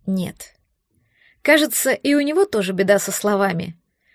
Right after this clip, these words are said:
А через миг девушка и вовсе онемела. Эрин взял ее лицо в широкие твердые ладони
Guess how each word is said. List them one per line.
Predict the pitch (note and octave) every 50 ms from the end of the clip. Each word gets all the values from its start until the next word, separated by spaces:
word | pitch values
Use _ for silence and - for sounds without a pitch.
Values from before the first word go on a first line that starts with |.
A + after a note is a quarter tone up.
| _ -
А | - G#3
через | G3+ B3 A#3+ C4+ B3+ C#4
миг | E4+ F4 B3 A3+
девушка | G3 G#3 C#4+ D4 D4 - - - B3+
и | C4
вовсе | A#3 C#4 D4 - - - C4+
онемела. | B3 B3+ B3+ A#3 G#3+ F#3+ F3 E3 D3 D3 - _ _ _ _ _ _ _ _ _ _ _ _ _ -
Эрин | - B3+ C4+ C4+ B3+ B3+
взял | A#3 A3+ C4+ C4+
ее | C4+ C4 B3+
лицо | B3 B3 A#3+ - - C#4
в | -
широкие | - - A#3+ C4+ C4+ A3 - A3 G3
твердые | - G#3 A3+ A3+ G#3 G#3+ G#3
ладони | G#3 G#3+ G3+ G3 C4+ D4+ D4+ A#3 F#3 D3+ -